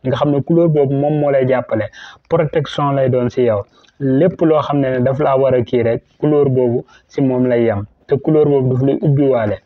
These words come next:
Moo tax, euh, képp ko xam sa saraxam, boo leen xoolee, fii ñi fi, ñi fi raw ñëpp, si sarax lan, lan rawee nit ñi.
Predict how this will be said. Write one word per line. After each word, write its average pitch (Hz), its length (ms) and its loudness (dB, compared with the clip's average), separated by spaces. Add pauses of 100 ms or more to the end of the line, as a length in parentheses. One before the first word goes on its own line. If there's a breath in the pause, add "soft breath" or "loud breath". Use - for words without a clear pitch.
(500 loud breath)
Moo 143 160 0
tax, 151 180 0 (640 soft breath)
euh, 147 420 4 (120)
képp 208 280 0
ko - 120 -2
xam 151 200 0
sa 139 120 0
saraxam, 127 400 0
boo 165 120 2
leen 190 180 2
xoolee, 147 320 2 (1600 loud breath)
fii - 160 -2
ñi 160 300 2
fi, 156 80 0 (160)
ñi 160 120 0
fi 156 100 2
raw 147 240 2
ñëpp, 135 300 0 (360)
si - 200 -4
sarax 147 280 -2 (240)
lan, 135 300 -2
lan 131 160 -2
rawee 120 260 0
nit 117 140 0
ñi. 104 180 -4